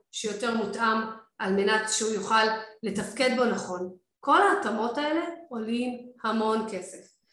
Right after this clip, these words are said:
כל התאמת הדיור, כל שינוי דיור, אה, לפעמים ילדים שזקוקים לקרקע, כי הם מסוכנים מאוד לעצמם, ואם הם עכשיו יהיו בקומה שלישית, הם,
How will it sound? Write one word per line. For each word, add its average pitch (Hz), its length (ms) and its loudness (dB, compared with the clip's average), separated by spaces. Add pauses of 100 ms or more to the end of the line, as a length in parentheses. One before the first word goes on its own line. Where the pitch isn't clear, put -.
(180)
כל 262 240 2
התאמת 254 360 4
הדיור, 226 760 0
כל 233 180 0
שינוי 330 460 8
דיור, 233 600 6
אה, 202 400 -8
לפעמים 226 400 0
ילדים 233 260 4
שזקוקים 254 380 0
לקרקע, 294 600 4 (220)
כי 277 100 4
הם 262 80 4
מסוכנים 285 460 4
מאוד 339 200 6
לעצמם, 220 380 -2
ואם 240 140 -2
הם 247 160 -2
עכשיו 254 200 -2
יהיו 269 180 -2 (160)
בקומה 254 300 0
שלישית, 269 480 2
הם, 233 140 0